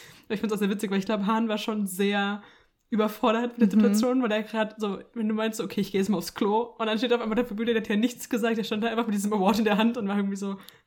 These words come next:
Speaker 1: "Hi."
Speaker 2: Wahrscheinlich so innerlich so,
Speaker 1: Ich bin
Speaker 2: "Ich muss
Speaker 1: auch
Speaker 2: aufs
Speaker 1: hier.
Speaker 2: Klo." <laughs>
Speaker 1: Genau, "Ich muss aufs Klo, Leute, lasst mich." Aber ja.
Speaker 2: Ja.
Speaker 1: Und ich fand auch deren Performance sehr nice. Die haben, glaub ich, zwölf Minuten.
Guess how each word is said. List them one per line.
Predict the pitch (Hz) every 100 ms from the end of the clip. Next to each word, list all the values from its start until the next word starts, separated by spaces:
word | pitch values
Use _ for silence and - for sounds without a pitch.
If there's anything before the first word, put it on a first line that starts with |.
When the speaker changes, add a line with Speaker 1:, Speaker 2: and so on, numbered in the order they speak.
| -
Speaker 1:
"Hi." | 185 180 180 175 175
Speaker 2:
Wahrscheinlich | 196 208 226 -
so | 190
innerlich | - 202 196 196
so, | -
Speaker 1:
Ich |
bin | 202
Speaker 2:
"Ich | 190
muss | 370 339
Speaker 1:
auch |
Speaker 2:
aufs | 320
Speaker 1:
hier. | 359
Speaker 2:
Klo." | 370 359 359 330 - 262 - 277 -
<laughs> | 330 - 440 - 294
Speaker 1:
Genau, | 262 277
"Ich | 269 -
muss | 320 370
aufs | 403 381 339 -
Klo, | 285 320
Leute, | 254 302 302 311 277 -
lasst | 240 269 -
mich." | 247 247 - - - - - _ -
Aber | 202 175
ja. | 175 175 180 196
Speaker 2:
Ja. | 196
Speaker 1:
Und | 202
ich | 175
fand | 220
auch | 220
deren | 208 190
Performance | 190 175 - 170 175 180
sehr | 180 175 180 175 175 170
nice. | 185 175 208 -
Die | -
haben, | 175 180
glaub | 175
ich, | 165
zwölf | - 185 185
Minuten. | 180 180 202 208 226 240